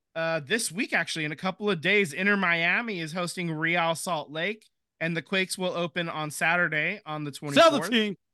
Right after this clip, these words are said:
Speaker 2: Sell that
Speaker 1: Sell
Speaker 2: team
Speaker 1: the,
Speaker 2: too,
Speaker 1: sell
Speaker 2: you
Speaker 1: the
Speaker 2: motherfucker.
Speaker 1: goddamn team, you son of a bitch, John Fisher.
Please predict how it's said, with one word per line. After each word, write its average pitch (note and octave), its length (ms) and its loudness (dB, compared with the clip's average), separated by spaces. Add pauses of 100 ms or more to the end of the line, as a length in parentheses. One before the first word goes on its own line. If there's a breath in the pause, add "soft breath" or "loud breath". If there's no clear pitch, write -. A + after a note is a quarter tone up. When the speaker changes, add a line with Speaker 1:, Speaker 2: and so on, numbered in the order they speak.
(140)
Speaker 2:
Sell D4+ 260 4
that C#4+ 80 4
Speaker 1:
Sell C#4 180 8
Speaker 2:
team C#4+ 100 6
Speaker 1:
the, A3+ 220 2
Speaker 2:
too, A3+ 220 -6
Speaker 1:
sell G4 220 8
Speaker 2:
you G4+ 40 8
Speaker 1:
the F#4+ 80 4
Speaker 2:
motherfucker. C#4 140 2
Speaker 1:
goddamn E4 600 6
team, D4 340 -4
you B3 120 2
son C4+ 280 2
of B3+ 80 2
a A3+ 80 2
bitch, A3+ 440 -2
John A3 280 -4
Fisher. G#3 480 -4